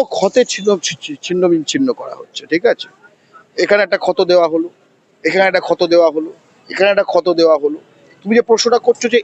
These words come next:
এই ক্ষতটা মেরামতির জন্য তুমি কি করছো, যে এখানে ব্যান্ডেজ দিচ্ছ কিনা, এখানে পেনকিলার দিচ্ছ কিনা,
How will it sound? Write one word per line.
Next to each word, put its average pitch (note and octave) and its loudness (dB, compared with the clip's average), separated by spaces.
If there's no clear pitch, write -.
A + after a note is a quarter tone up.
এই A#3 4
ক্ষতটা G3 0
মেরামতির F#3 0
জন্য F3 0
তুমি F3 2
কি E3 -10
করছো, - -2
যে D#3+ 2
এখানে F#3 0
ব্যান্ডেজ D#3+ -2
দিচ্ছ C#3+ -14
কিনা, D3 -2
এখানে E3+ 0
পেনকিলার D#3 -2
দিচ্ছ - -12
কিনা, D3 -2